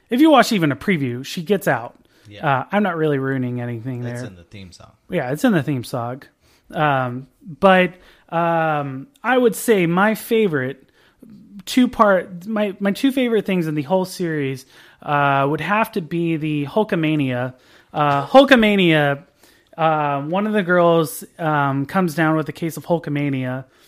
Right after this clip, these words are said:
Speaker 1: And later in the season, she comes to visit Kimmy, and they're, they're recalling, uh, when Kimmy helps her cure her of her Hulkamania, uh, where she jumps on the table and she starts doing her best,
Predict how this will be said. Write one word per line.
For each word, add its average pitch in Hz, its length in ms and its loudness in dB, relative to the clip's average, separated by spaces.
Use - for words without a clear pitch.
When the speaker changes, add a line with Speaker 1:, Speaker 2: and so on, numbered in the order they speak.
Speaker 1:
And 156 180 -8
later 185 260 2
in 180 80 0
the 160 80 -2
season, 147 460 -4
she 151 180 -10
comes 160 240 -6
to 143 60 -6
visit 143 320 -6
Kimmy, 147 440 -4
and 143 380 0
they're, 156 140 2
they're 160 180 4
recalling, 156 800 4
uh, 147 300 0
when 143 380 -2
Kimmy 175 320 -2
helps 156 280 -6
her 143 280 0
cure 240 300 6
her 170 300 6
of 165 180 4
her 170 100 2
Hulkamania, 151 880 2
uh, 139 300 4
where 156 160 4
she 175 200 -4
jumps 202 340 2
on 185 100 4
the 165 80 0
table 160 500 0
and 151 120 0
she 170 100 -8
starts 151 320 -4
doing 165 180 0
her 151 120 0
best, 147 320 -2